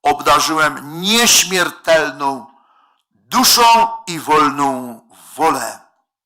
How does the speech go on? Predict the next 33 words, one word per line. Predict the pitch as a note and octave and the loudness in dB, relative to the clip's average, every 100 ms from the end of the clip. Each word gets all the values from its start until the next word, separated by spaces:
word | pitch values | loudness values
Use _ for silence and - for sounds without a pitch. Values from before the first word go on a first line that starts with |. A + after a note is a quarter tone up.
| _ _ - _ _ _ _ _ - | _ _ -20 _ _ _ _ _ -12
Dzieci, | A2+ A2+ | -8 -6
miałem | C#3 D3 D3 | -4 -4 -4
to | C#3+ C#3 | -8 -6
orędzie | C3+ C#3 C3+ | -6 -6 -4
skończyć, | C3+ F3 F#3 F#3 | -2 -2 -4 -4
ale | D3+ C#3 | -6 -6
minął | D3+ D#3 | -6 -6
już | D3+ | -6
pół | - D#3 | -8 -8
godziny. | D#3 D#3+ F#3 G3+ - _ _ | -8 -6 -6 -8 -12 _ _
Musimy | D3+ - E3 - | -8 -8 -6 -4
zjeść | E3+ F#3+ F3 | -4 -4 -4
i | F3 | -2
o | E3 | -2
szesnastej | F3 - E3+ - F#3 | -2 -2 -4 -2 -2
znowu. | G3 E3+ B2+ - _ _ _ _ _ _ _ _ _ _ | 0 0 -4 -12 _ _ _ _ _ _ _ _ _ _
Przesłuchajcie | - F3 E3+ F3 F3 F3 - D3+ - - | -4 -2 -4 0 0 0 -4 -6 -10 -12
stare | - - F3 E3 | -8 0 0 0
kazania | D#3+ E3 E3 E3 D#3 | -4 -6 -4 -6 -6
przed | D3 D3 C#3 | -10 -12 -8
dwoma | E3 D#3 | -2 0
laty | D#3 D3+ D3 | 0 -2 -6
na | C#3+ | -12
ten | - C#3 | -12 -10
temat, | F3+ E3 D3+ | -4 -2 -2
a | C#3 | -4
dzisiejsze | C3+ B2+ E3 E3+ E3+ E3 D3+ - _ _ _ _ _ - | -6 -6 -4 -4 -2 -2 -4 -8 _ _ _ _ _ -10
to | D#3+ | -4
jest | D#3+ C#3+ | -4 -4
już | D3+ D3+ - - | -4 -6 -6 -8
inny | G#3 A3 G#3+ A3 G#3+ G#3+ | -2 0 0 -2 -2 -4
ksiądz | - F3 D#3+ D#3 - | -6 -2 -2 -4 -10
Piotr. | - D#3 B2+ - | -6 -6 -8 -16